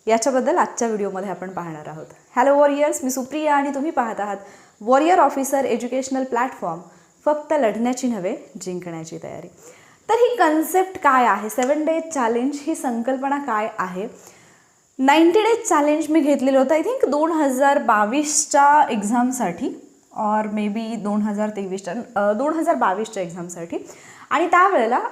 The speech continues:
आम्ही एक प्रयोग करत होतो. प्रयोग in the sense, अ, एक संकल्पना राबवली होती, जी खूप जास्त हेल्पफुल ठरली होती,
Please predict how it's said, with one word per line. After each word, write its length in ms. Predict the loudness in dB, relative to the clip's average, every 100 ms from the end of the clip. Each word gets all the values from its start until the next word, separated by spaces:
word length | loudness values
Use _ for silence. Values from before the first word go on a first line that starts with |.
| -2
आम्ही 300 | 0 0 -2
एक 240 | -4 -2
प्रयोग 320 | 2 4 4
करत 300 | 2 -2 -2 -4
होतो. 200 | -4 -4
प्रयोग 400 | 0 2 4 2
in 100 | 0
the 120 | -2
sense, 260 | 2 0 0 -10 -20 -20 -4
अ, 240 | 0 0 2
एक 240 | 0 -2 -4
संकल्पना 720 | 0 0 2 4 4 4 4
राबवली 400 | 2 4 2 2
होती, 220 | 0 -2
जी 180 | 0 0 0
खूप 360 | -2 4 4 6
जास्त 320 | 2 2 2
हेल्पफुल 460 | 4 4 2 0 2
ठरली 300 | 0 -2 -4
होती, 340 | -2 -6